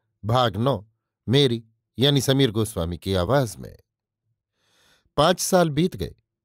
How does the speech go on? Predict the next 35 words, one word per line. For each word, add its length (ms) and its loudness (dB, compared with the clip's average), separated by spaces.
कुल्ली 260 4
मुझसे 360 0
नहीं 200 0
मिले। 260 -6
कई 180 4
बार 280 4
ससुराल 480 -2
गया 400 0
आया, 180 -2
मैं 200 4
भी 120 0
नहीं 200 2
मिला। 220 -6
एक 320 2
आग 320 2
दिल 200 0
में 100 0
लगी 240 -2
थी, 240 -18
मैंने 240 2
हिंदी 280 0
नहीं 200 -2
पढ़ी, 300 -6
बंगाल 380 2
में 100 0
हिंदी 300 0
का 120 0
जानकार 460 0
नहीं 220 -2
था। 260 -16
जहां 300 2
मैं 280 2
था 480 0
देहात 500 -2
में, 140 -12